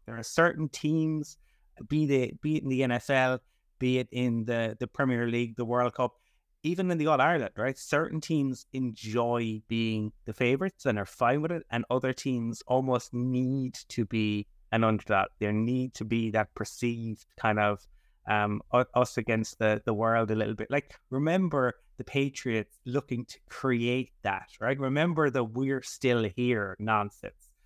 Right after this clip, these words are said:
Uh, the plucky Patriots, uh, with Tom Brady and all his rings that he had at that time, and, uh, Gronk and everything else, "we're still here."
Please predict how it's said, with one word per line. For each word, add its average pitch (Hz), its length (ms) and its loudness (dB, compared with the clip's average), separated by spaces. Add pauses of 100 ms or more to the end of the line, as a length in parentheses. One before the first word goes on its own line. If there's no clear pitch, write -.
(160)
Uh, 117 380 2
the 131 80 -4
plucky 160 500 0
Patriots, 135 840 -2 (260)
uh, 117 200 0
with 131 220 -2
Tom 139 360 2
Brady 131 380 0
and 113 120 -4
all 131 260 2
his 127 240 0
rings 123 380 2
that 120 100 -4
he 113 80 -2
had 120 200 4
at 117 120 0
that 120 220 0
time, 117 480 2
and, 113 420 -6 (500)
uh, 117 360 4 (160)
Gronk 135 440 6
and 131 120 -4
everything 123 480 0
else, 113 260 2
"we're 131 240 2
still 120 300 0
here." 113 340 -2